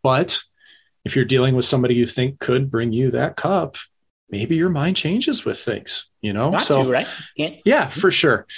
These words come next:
Speaker 1: Um, to, to take things, you know, another direction here and, and hopefully we'll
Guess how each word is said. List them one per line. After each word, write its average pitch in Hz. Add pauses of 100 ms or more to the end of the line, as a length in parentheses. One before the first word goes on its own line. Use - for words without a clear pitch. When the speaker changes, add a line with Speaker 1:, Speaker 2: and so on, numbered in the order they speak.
(260)
Speaker 1:
Um, 135
to, 180
to 185
take 262
things, 208 (140)
you 131
know, 123
another 139
direction 123
here 127
and, 117
and 117 (440)
hopefully 117
we'll 104